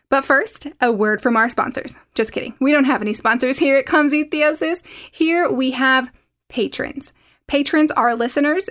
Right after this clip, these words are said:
just like yourself who have found that the Clumsy Theosis podcast has filled an important gap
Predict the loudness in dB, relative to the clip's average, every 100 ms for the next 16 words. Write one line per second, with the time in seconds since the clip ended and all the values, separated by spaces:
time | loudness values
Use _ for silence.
0 | -8 -2 -2 0 -2 -2 -4 -4 -2 0
1 | -2 -6 -4 -2 0 -2 -2 0 2 4
2 | 2 0 0 2 0 -4 -20 _ -2 2
3 | 2 2 0 -2 -2 -6 -6 -2 -2 -2
4 | -2 0 0 -4 -14 _ _ -4 0 2
5 | 0 -2 -6 -2 0 0 2 0 0 0
6 | 0 0 -2 -2 0 0 -4